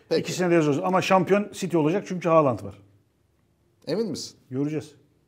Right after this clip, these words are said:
Speaker 1: Belli olmaz, ben bir şey mi? Ya Liverpool
Speaker 2: Maalesef
Speaker 1: olamadıktan
Speaker 2: yani,
Speaker 1: sonra
Speaker 2: maalesef,
Speaker 1: Liverpool olamaz.
Speaker 2: maalesef
Speaker 1: Sen
Speaker 2: işte o.
Speaker 1: tabii Guardiola'nın
Speaker 2: Ben de
Speaker 1: istemiyorsun.
Speaker 2: istemiyorum. <laughs>
Speaker 1: Ama
Speaker 2: City,
Speaker 1: Arteta onun
Speaker 2: hayır,
Speaker 1: yardımcısı.
Speaker 2: City iste-, City istemiyorum ben.
Speaker 1: Ha, City istemiyorsun. Peki. Almiron'u beğenir misin? Fenerbahçe'ye böyle alır mısın?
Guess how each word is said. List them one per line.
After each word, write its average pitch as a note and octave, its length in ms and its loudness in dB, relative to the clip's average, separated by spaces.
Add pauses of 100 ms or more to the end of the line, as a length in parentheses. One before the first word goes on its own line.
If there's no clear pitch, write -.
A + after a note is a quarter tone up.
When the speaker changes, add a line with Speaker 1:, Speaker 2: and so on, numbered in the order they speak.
(220)
Speaker 1:
Belli G#2+ 340 -6
olmaz, G#3 340 -2
ben C#3 140 -2
bir C#3+ 40 -12
şey F3 140 -8
mi? B2+ 80 -8
Ya A#2+ 60 -4
Liverpool A3 640 -2
Speaker 2:
Maalesef G#3+ 440 10
Speaker 1:
olamadıktan A#2+ 40 -2
Speaker 2:
yani, A#2 80 -4
Speaker 1:
sonra C#3 200 2
Speaker 2:
maalesef, G3 380 8
Speaker 1:
Liverpool G#3+ 200 -4
olamaz. F#3 180 4
Speaker 2:
maalesef E3+ 300 6
Speaker 1:
Sen - 160 0
Speaker 2:
işte F3+ 100 4
o. - 20 4
Speaker 1:
tabii F#3+ 160 0
Guardiola'nın E3+ 500 4
Speaker 2:
Ben E3+ 140 2
de - 40 0
Speaker 1:
istemiyorsun. C#3+ 440 -6
Speaker 2:
istemiyorum. G#3+ 380 -10
<laughs> C#3+ 220 -8
Speaker 1:
Ama D3 120 -2
Speaker 2:
City, F#3 120 6
Speaker 1:
Arteta G#3 320 4
onun G3 100 2
Speaker 2:
hayır, G#3 140 0
Speaker 1:
yardımcısı. F#3+ 320 8 (100)
Speaker 2:
City G#3+ 140 2
iste-, G3 360 2
City D#3+ 220 -4
istemiyorum A2 480 -6
ben. G2+ 80 -18 (280)
Speaker 1:
Ha, A2+ 100 -12
City E3+ 280 -6
istemiyorsun. F#2 500 -12
Peki. - 260 -6 (1400)
Almiron'u G#3+ 460 2
beğenir G#3+ 260 2
misin? C3 220 -8
Fenerbahçe'ye C#3+ 600 0
böyle C#3+ 160 -2
alır D3+ 180 -2
mısın? - 300 -12